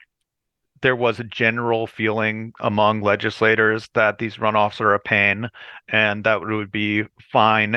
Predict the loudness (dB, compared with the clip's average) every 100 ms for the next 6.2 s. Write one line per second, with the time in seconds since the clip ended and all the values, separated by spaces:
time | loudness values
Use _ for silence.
0 | -2 -4 -4 2 6 6 4 0 -2 0
1 | -2 0 -2 -2 -4 -2 -2 0 2 2
2 | 2 2 2 2 0 _ _ -2 0 2
3 | 0 -6 -2 2 2 0 -4 0 2 4
4 | 4 2 -2 _ -20 -20 -8 -6 -6 -8
5 | _ -4 -4 -2 2 2 6 6 6 4
6 | 4 2